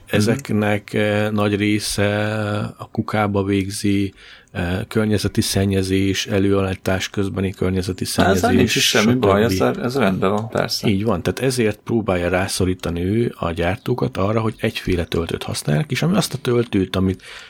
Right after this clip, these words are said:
Speaker 2: eh, megveszed a, az iPhone-hoz, egy, eh, jövőbeni, ö, U S B C gyors töltő, mert mondjuk egy harminc wattos töltő, azt fogod tudni használni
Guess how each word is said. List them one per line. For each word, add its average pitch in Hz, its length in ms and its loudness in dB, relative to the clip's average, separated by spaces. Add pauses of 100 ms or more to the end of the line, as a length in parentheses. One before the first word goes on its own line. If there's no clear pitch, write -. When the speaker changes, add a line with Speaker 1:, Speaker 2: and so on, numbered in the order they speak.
Speaker 2:
eh, 98 220 0
megveszed 104 640 0
a, 85 180 0
az 90 200 -2 (120)
iPhone-hoz, 127 920 -2
egy, 87 300 -2
eh, 85 240 -2 (320)
jövőbeni, 85 680 0 (140)
ö, 90 180 2
U 98 280 2
S - 80 -4
B 87 200 -4
C - 140 -8 (400)
gyors 85 340 -2
töltő, 175 540 -2
mert 87 200 0
mondjuk 85 380 -2 (420)
egy - 240 -6
harminc 85 480 -2
wattos - 380 -4
töltő, 131 400 -2
azt 180 200 -4
fogod 165 280 0
tudni 104 260 0
használni 107 640 0